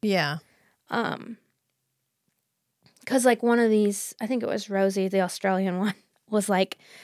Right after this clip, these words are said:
Speaker 2: "This is right. I proved this. I was right about this." And then when you really look at the, the, what it boils down to, it's like,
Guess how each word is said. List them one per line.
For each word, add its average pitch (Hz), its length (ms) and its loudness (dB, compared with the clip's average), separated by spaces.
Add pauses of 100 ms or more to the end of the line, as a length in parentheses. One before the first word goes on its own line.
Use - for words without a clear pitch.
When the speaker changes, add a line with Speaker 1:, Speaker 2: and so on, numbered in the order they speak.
(140)
Speaker 2:
"This 277 200 8
is 226 160 2
right. 202 380 6
I 214 120 4
proved 214 500 0
this. - 440 -6
I 220 160 6
was 208 160 2
right 196 180 4
about 135 260 -2
this." - 300 -8
And 226 200 0
then 220 120 2
when 220 100 4
you 214 120 4
really 226 280 4
look 202 220 2
at 202 80 -4
the, 196 240 0 (120)
the, 170 400 2 (640)
what 208 280 -2
it 143 100 -2
boils 160 220 0
down - 180 -8
to, - 120 -12
it's - 140 -18
like, - 180 -18